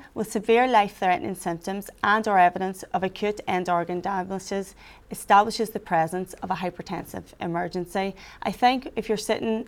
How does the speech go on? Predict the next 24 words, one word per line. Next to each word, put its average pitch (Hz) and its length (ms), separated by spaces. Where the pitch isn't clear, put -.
in, 190 180
in 185 160
a 180 400
peripheral 202 400
hospital 202 600
with 175 160
a 190 80
child 185 400
with 190 160
a 202 60
severely 185 480
elevated 180 480
blood 180 240
pressure, 185 440
your 202 120
first 220 340
port 196 220
of 185 60
call 170 260
is 170 80
to - 120
seek - 460
advice - 460
early. 180 400